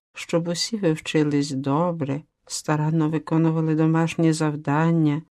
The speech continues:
були слухняними і увічливими і старшими, поважали своїх вчителів.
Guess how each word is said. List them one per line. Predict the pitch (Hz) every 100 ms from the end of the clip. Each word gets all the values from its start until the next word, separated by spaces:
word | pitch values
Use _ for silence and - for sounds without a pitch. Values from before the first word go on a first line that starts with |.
| _
були | - 165 156
слухняними | 156 - 165 - 170 170 170 160 160
і | 156 165
увічливими | 160 160 156 - 156 147 147 147
і | -
старшими, | 143 - - 175 180 165 - 170 160
поважали | 160 160 147 147 160 180 190
своїх | 175 - 190 156 151
вчителів. | - - 156 156 147 143 143